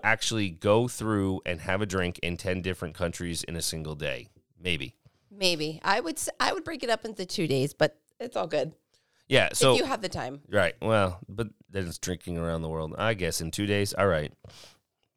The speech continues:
Speaker 2: Or
Speaker 1: Oh, raise your hand.
Speaker 2: <laughs> Or you can just sit there and share the beverage with someone, so it's not like you are downing ten drinks yourself, so.
Speaker 1: Right, 'cause remember,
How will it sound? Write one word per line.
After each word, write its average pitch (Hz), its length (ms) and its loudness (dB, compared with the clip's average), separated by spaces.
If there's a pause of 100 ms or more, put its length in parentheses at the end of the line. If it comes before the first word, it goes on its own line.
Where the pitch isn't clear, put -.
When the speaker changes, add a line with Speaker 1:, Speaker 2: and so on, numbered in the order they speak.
(400)
Speaker 2:
Or 196 440 6
Speaker 1:
Oh, 120 220 8
raise 110 200 4
your 127 100 6
hand. 101 240 6
Speaker 2:
<laughs> 719 60 4 (440)
Or 349 400 4
you 262 200 -6
can 277 200 -8
just - 220 -8
sit 247 180 -10
there 220 280 2
and 196 120 -4
share 185 580 -2 (200)
the 170 80 -6
beverage 160 640 0
with 156 360 -2
someone, 165 560 2
so 160 180 -4
it's 156 140 -6
not 165 160 -4
like 151 140 -4
you 151 220 -6
are 143 180 -2 (260)
downing 151 440 -2
ten 165 320 -6
drinks 151 340 -4
yourself, - 440 -6
so. - 200 -10
Speaker 1:
Right, 107 160 4
'cause 110 140 2
remember, 123 400 6